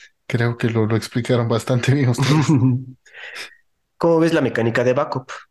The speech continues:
Speaker 1: La verdad me gusta, me gusta la mecánica. Creo que es, es interesante y, y es una de esas cosas que no la he jugado aún,
Speaker 2: Ujú.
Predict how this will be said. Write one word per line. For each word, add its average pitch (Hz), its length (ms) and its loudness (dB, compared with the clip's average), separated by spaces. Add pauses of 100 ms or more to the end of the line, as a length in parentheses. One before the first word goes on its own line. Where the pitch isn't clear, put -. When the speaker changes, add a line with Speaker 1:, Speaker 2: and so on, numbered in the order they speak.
(680)
Speaker 1:
La 139 180 2
verdad 135 180 2
me 262 80 4
gusta, 214 360 2
me 120 120 2
gusta 143 220 0
la 143 100 0
mecánica. 117 520 -2
Creo 120 280 0
que 123 140 -2
es, 117 160 -6
es 117 240 -4
interesante 120 840 -2
y, 104 200 -2 (800)
y 131 240 2
es 143 140 0
una 175 180 2
de 156 60 4
esas 147 220 -2
cosas 143 280 0
que 117 220 -2
no 117 240 2
la 127 100 2
he 123 60 -2
jugado 123 420 0
aún, 127 400 0 (240)
Speaker 2:
Ujú. 113 460 -6